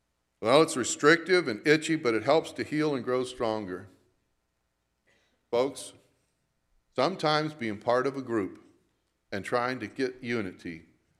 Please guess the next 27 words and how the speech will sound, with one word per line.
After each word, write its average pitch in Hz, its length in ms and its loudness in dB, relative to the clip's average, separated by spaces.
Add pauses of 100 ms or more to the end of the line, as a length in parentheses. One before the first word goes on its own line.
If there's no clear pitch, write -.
(380)
means 101 260 -8
you 104 100 -4
can't 123 380 -6
do 120 160 -6
everything 90 500 -4
you 95 140 -8
want 98 280 -8
to 110 100 -10
do. 90 200 -12 (1800)
Sometimes 135 520 -2
you 151 100 -2
might 160 240 -2
struggle 131 500 2
with 117 220 0
the 139 100 0
restriction 139 760 -4 (640)
of 101 140 -2
brother 117 320 4
so-and-so. 147 760 4
He 127 140 2
likes 147 300 4
to 165 100 0
have 175 220 6
the 190 80 0
volume 165 520 6
way 190 320 8
up, 208 720 8